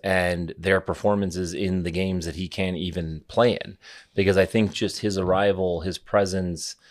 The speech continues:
uh, one is, you know, hi-, the, the signal of intent that the announcement, you know, was to not just the fans and the public and the league, but, but our group internally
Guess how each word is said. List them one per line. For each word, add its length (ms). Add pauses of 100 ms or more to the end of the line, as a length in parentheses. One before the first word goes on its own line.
(180)
uh, 160
one 220
is, 240
you 80
know, 320
hi-, 140
the, 480 (420)
the 100
signal 360
of 80
intent 500
that 180 (140)
the 160
announcement, 640 (100)
you 140
know, 140
was 500
to 540
not 160
just 300
the 60
fans 460
and 140
the 40
public 380
and 100
the 60
league, 260
but, 120 (200)
but 160
our 160
group 360
internally 580